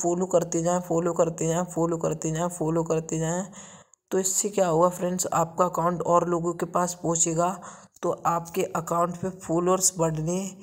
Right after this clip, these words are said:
शुरू हो जाएंगे। तो देखिए फ्रेंड्स, अभी मेरे फॉलोअर्स आ चुके हैं दो। देखिए फ्रेंड्स, अभी मेरे और भी आएंगे, मैं आपको बढ़ा के दिखाऊंगा, लाइव,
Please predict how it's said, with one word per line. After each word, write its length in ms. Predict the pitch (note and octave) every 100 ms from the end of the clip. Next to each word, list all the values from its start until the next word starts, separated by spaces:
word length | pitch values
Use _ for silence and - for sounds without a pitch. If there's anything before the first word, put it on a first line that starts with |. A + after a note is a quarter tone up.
| - - -
शुरू 340 | - G3+ G3 G3
हो 240 | F3 E3
जाएंगे। 440 | D#3+ D3 C#3 C#3+ D3
तो 120 | D#3+
देखिए 320 | D#3 E3 F3+
फ्रेंड्स, 340 | F3 F3+ F3+
अभी 200 | - D#3+
मेरे 200 | E3+ F3
फॉलोअर्स 480 | F3 D#3+ D#3+ E3+ D#3+
आ 140 | D#3+ E3
चुके 260 | E3 E3
हैं 160 | F3 F#3 D#3
दो। 140 | D3 C3+ B2 - - - - _ E3
देखिए 240 | E3+ E3+
फ्रेंड्स, 300 | E3 F3 F3
अभी 160 | E3 F3
मेरे 200 | F3 F3 E3+
और 200 | E3 F3
भी 160 | E3+ F3
आएंगे, 400 | D#3+ E3 F3+ G3
मैं 180 | F#3+ F3
आपको 280 | E3 E3 D#3+
बढ़ा 240 | C#3+ D#3+
के 100 | D#3+
दिखाऊंगा, 340 | D#3 C#3+ D#3 D#3+
लाइव, 380 | D3+ E3+ E3+